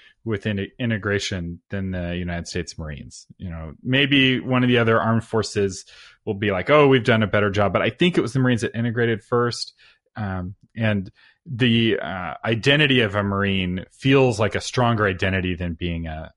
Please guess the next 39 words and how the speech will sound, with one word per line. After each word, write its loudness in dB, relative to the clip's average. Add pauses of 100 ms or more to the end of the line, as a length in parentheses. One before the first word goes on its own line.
a -20
sailor -8
or -10
an -20
airman. -20 (640)
Uh, -8 (500)
I -4
may 2
be -4
wrong, 0
um, -6 (200)
but -2 (360)
I, 2
I 4
just -2
feel 6
like 6
that's 0 (240)
very 4
far 4
over 4
there. 4
And 4
if 2
not 4
number 4
one, 6
a -2
very 4
close 2
number 2
two -2
or 2
number -2
three -4
to -2
some -6
other -2
institution. -10